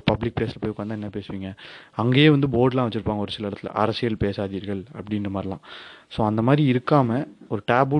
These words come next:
டாபிக்கா இது இல்லாம, இதை வந்து ஒரு நார்மல் டாபிக்கா மாத்தினாதான், this will create a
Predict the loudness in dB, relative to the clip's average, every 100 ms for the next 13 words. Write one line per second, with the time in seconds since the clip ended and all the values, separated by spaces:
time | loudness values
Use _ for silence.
0 | 0 -2 0 0 0 -2 -2 -2 -4 -8
1 | _ -8 -4 -2 0 0 0 0 2 0
2 | 0 -2 0 0 0 0 -2 0 0 0
3 | -6 -10 _ -20 -20 -20 -20 -20 _ _
4 | _ _ -20 -6 4 6 8 6 4 4
5 | 4 2